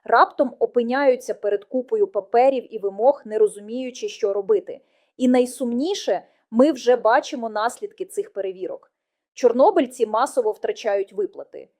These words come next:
Люди, які ризикували своїм здоров'ям і життям, ліквідуючи наслідки найстрашнішої техногенної катастрофи в історії людства,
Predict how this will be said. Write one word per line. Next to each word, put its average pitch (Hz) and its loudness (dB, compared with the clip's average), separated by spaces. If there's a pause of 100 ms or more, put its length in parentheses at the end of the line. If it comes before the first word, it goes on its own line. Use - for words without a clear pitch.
(140)
Люди, 254 -2
які 220 2
ризикували 214 2
своїм 202 -10
здоров'ям 190 6
і 202 -10
життям, 226 -4 (300)
ліквідуючи 220 -8
наслідки 202 -6
найстрашнішої 208 -6
техногенної 196 -8
катастрофи 190 -6
в 175 -16
історії 196 -4
людства, 254 -6